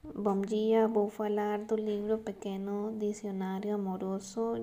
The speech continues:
de mil novecentos e noventa e sete.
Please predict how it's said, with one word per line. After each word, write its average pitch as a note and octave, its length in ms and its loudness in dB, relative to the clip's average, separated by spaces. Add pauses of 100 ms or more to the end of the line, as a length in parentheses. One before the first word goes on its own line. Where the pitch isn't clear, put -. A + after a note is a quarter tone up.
(100)
de G3 300 -4
mil G3 200 -2
novecentos G3+ 960 -2
e G3 140 -6
noventa F#3+ 500 -4
e F#3+ 80 -6
sete. A#3 720 -4